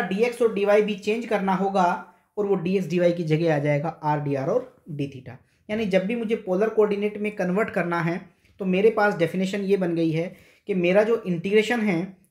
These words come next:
जो भी मुझे इंटीग्रेशन दिया गया है, अगर मेरे पास एक इंटीग्रेशन है जो Cartesian फॉर्म में है, यानी जिस रीजन में मैं ले रहा हूँ एक्स वाई dx dy,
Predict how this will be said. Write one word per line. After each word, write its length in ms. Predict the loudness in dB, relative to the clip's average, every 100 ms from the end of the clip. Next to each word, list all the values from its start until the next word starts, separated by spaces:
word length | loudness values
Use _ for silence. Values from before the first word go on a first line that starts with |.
| -6
जो 180 | -2 -2
भी 140 | 0
मुझे 220 | 0 0
इंटीग्रेशन 560 | 0 0 0 0 0 2
दिया 200 | 2 2
गया 220 | 4 2
है, 220 | 2 -2 -6 -16 _ _ -6
अगर 240 | -2 2
मेरे 240 | 4 4
पास 320 | 4 0 0 -4
एक 140 | -2
इंटीग्रेशन 500 | -2 -2 -2 -2 -2
है 340 | -2 -2 -4 -8
जो 120 | -6 0
Cartesian 380 | 0 0 -2 -4
फॉर्म 200 | -4 -2
में 120 | 0
है, 320 | 0 -2 -6 _ _ _ _ _ -4
यानी 300 | 0 2 2 0 -4 -8 -6
जिस 220 | -6 -2
रीजन 320 | 0 2 0
में 100 | 0
मैं 140 | 0 2
ले 160 | 4
रहा 240 | 2 2 0
हूँ 260 | -2 -4 -6 _ _ _ _
एक्स 240 | -10 -8 -2
वाई 280 | 0 0 -2 -12 _ _ _ -16
dx 500 | -4 2 2 0 -2
dy, 380 | 0 2 2